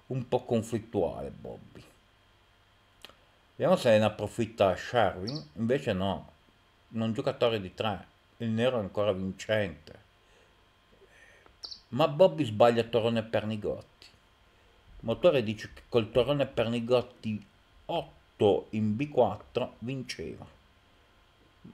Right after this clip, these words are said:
Perché qual è il problema? Il problema è che il bianco può dare lo scacco. Vediamo. Pensava Bobby, dice, "Ah, se io gioco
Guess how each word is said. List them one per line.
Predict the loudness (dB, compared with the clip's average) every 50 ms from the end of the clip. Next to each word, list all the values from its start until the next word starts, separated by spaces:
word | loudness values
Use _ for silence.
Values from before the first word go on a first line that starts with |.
| -8
Perché | _ -6 -6 -4 -4 -6 -2 2
qual | 4 6 6
è | 6
il | 4
problema? | 0 -4 -2 0 0 0 0 -2
Il | -4
problema | -4 -4 -4 -2 2 2 2 2 2 0 -2 -2
è | -2 -4 -8 -12
che | -4 -2 -2 -2 -2 -4 -12 -20 _ _ _ _ _ _ _ _ _ _ -20 -20 -10
il | -8 -6 -4 -2 -2 -2 -4
bianco | -4 0 0 2 2 0 -2 -6 -8
può | -8 -6 0
dare | 2 2 2 2 0
lo | -2 -4
scacco. | -6 -2 0 0 0 0 -2 -8 -18 _ -20 -20 _ _ _ _ _ _ _ _ _ _ _ _ _ _ _ _ _
Vediamo. | -6 -4 -2 -2 -2 -4 -8 -12 -14 -18 _ _ _ _ -20 -20 -20 -20 -20 _ _ _ _ _ _ _ _ _ _ _ _ _ _ _ _ _ _ _ _ _ _ _ _ _ -20 -20 _ _ _ _ _
Pensava | _ -2 -2 -2 0 2 4 6 6 6 4
Bobby, | 2 2 0 0 -2 -4 -10 -14
dice, | -14 -14 -16 -14 -8
"Ah, | -8 -8 -8 -8 -12 -20 -20 -20 -20 -20 -20 -20 -20 _ _ _ -20 -20 -20 _ _ -14
se | -6 -4 -2
io | 0 0 -2 -2
gioco | -4 -6 -8 -8 -10